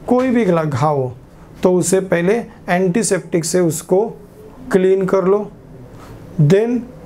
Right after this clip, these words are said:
क्लीन करने के बाद वहाँ पे एनसेप्ट-, एंटीसेप्टिक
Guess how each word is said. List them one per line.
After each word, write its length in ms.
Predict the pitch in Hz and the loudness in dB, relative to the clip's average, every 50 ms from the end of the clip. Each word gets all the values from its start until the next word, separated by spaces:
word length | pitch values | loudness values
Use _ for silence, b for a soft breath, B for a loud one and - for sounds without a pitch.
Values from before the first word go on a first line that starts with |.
| - - - - | -20 -18 -10 -2
क्लीन 300 | - 202 214 247 254 247 220 | 0 2 2 2 2 2 2
करने 320 | 233 208 185 190 190 185 | 2 2 2 2 2 2
के 220 | 180 185 - 175 170 | 0 0 0 0 0
बाद 400 | 143 147 147 175 170 147 123 - - - - - - - - - - - - - - - - | 0 -2 -2 -2 -2 -2 -6 -6 -10 -18 -20 -20 -20 -20 -20 -20 -20 -20 -20 -20 -14 -2 0
वहाँ 160 | 170 180 180 | 0 0 0
पे 240 | 170 170 202 - - 175 | 0 -2 -2 -2 0 0
एनसेप्ट-, 580 | 165 165 165 165 - 196 180 185 - - - | 0 0 0 0 0 -2 -2 -2 -4 -6 -2
एंटीसेप्टिक 760 | 180 170 170 160 202 180 - 190 175 - - 202 202 202 - | 0 0 0 2 0 0 0 -2 -4 -2 -2 -2 -2 -2 -4